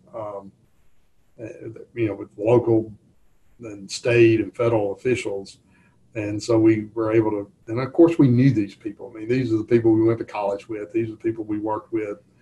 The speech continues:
on a daily basis at the Mississippi Department of Environmental Quality. Um,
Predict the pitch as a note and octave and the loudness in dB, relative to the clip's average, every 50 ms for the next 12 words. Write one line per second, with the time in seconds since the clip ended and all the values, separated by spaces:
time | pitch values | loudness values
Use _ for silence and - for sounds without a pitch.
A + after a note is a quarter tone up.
0 | _ _ _ _ - A#2 A2 G#2+ G#2 G#2+ G#2 A2 G#2+ G2+ F#2+ G2 G2 G2+ G#2+ - | _ _ _ _ -8 -6 -6 -4 -4 0 0 0 0 0 -2 -4 -4 -4 -4 -4
1 | - A2 G#2 G2 G#2 G2+ G2 _ A2+ G#2 G#2 G2 - - G#2 A2 G#2 G#2 G#2 G#2 | -6 -14 -16 -14 -14 -18 -18 _ -14 -14 -14 -14 -14 -18 -16 -16 -14 -14 -14 -16
2 | _ _ _ _ _ - A#2+ A2 A2 A2 A2 G#2+ G#2 G#2 A2 A2 G#2+ G#2+ G#2+ G#2+ | _ _ _ _ _ -6 -6 -6 -6 -8 -12 -14 -14 -10 -8 -6 -6 -6 -8 -10
3 | G2+ G2 - - A#2+ A2+ A2+ G#2+ G#2 G2+ G2 F#2+ - _ _ _ _ _ _ _ | -12 -12 -10 -6 -4 -2 -2 -2 -4 -6 -8 -12 -14 _ _ _ _ _ _ _
4 | _ _ _ _ - - - - - - - - - | _ _ _ _ -14 -10 -10 -10 -10 -10 -14 -16 -18